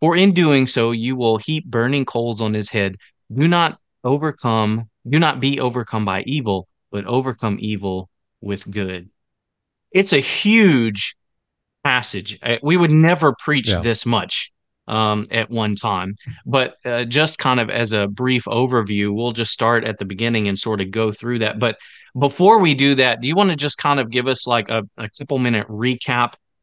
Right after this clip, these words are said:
Speaker 1: uh, to maybe catch folks up who haven't heard the last two, um, just to sort of bring us to where we are, Eki?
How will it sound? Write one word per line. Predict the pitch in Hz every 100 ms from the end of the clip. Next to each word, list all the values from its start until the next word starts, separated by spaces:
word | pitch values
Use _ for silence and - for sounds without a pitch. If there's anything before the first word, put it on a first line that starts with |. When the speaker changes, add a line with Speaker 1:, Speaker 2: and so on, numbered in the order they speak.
| -
Speaker 1:
uh, | 104 101
to | 101 120
maybe | 120 110 98
catch | 135 117 -
folks | 117 110 -
up | 113 107 -
who | 110
haven't | 98 113 107 107
heard | 120 113 101
the | 98
last | 107 110 - -
two, | 113 101 104 104 _ _ -
um, | 110 104 101 101 90 110
just | 110 107 - 120
to | 107
sort | 120 104
of | 92
bring | 110 107
us | -
to | 101
where | 104 104
we | 104
are, | 104 107
Eki? | 107 110 113